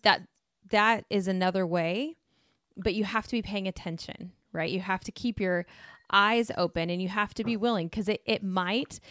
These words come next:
so it might be weird, and it might, um, like, break your family's traditions a little bit, right? It, it's gonna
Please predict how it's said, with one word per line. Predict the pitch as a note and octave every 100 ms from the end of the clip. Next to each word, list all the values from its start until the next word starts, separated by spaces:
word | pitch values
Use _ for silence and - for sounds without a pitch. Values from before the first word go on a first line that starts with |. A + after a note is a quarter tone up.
| - -
so | A3+ G3+ - _ _ _
it | G#3+ G3+
might | F#3+ F#3 A#3+ - _ _ - F3+
be | G3+
weird, | F#3 E3+ D3 C#3+ A#3 -
and | G3
it | F#3
might, | F#3+ F3 E3+ F3+ F#3+ - - _ _ _ _ _ _ _ _ _ _ _ _ _ _ _ -
um, | F3+ E3 D#3 D#3 F3 _ _ _ _ _ _ _ _ _ _ _ _
like, | F3+ F3 - F3 -
break | F3 F3 -
your | F3
family's | - D#3 D#3+ D#3+ -
traditions | E3 C#3+ - D3 C#3+ - -
a |
little | D3+ C#3 C3
bit, | - - _ _ _ _ _
right? | D#3 D#3+ -
It, | F3+
it's | F#3+ -
gonna | F#3+ F3+